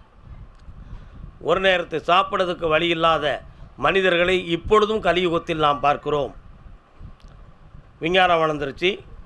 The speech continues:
தொழில் வளர்ந்துருச்சு, உடல் வளர்ந்துருச்சு, உழைக்கின்ற த-, சூழ்நிலை வந்தாலும் கூட சாப்பிட்றதுக்கு கூட சூழ்நிலை இல்லாதவனும் வழி இல்லாதவனும் இப்பொழுது நம்ம இருக்கோம்.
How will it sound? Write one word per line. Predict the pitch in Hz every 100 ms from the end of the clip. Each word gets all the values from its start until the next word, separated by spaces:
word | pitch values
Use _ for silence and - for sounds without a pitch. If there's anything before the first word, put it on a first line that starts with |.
| -
தொழில் | 175 254 233
வளர்ந்துருச்சு, | 175 160 151 143 180 214 175
உடல் | 170 240 214
வளர்ந்துருச்சு, | 175 165 156 156 226 247 - - - - - 160
உழைக்கின்ற | 233 277 262 240 214
த-, | 202 185
சூழ்நிலை | 185 233 254 226
வந்தாலும் | 202 202 196 185
கூட | 196 277 - - - - - - - - -
சாப்பிட்றதுக்கு | - 240 294 285 262 214 233
கூட | 247 254 226 208
சூழ்நிலை | - 254 262 233 214
இல்லாதவனும் | 240 254 240 226 269 220
வழி | 190 285
இல்லாதவனும் | 277 254 233 233 247 277 214 - - - -
இப்பொழுது | 262 - 294 311
நம்ம | 262 233
இருக்கோம். | 226 208 175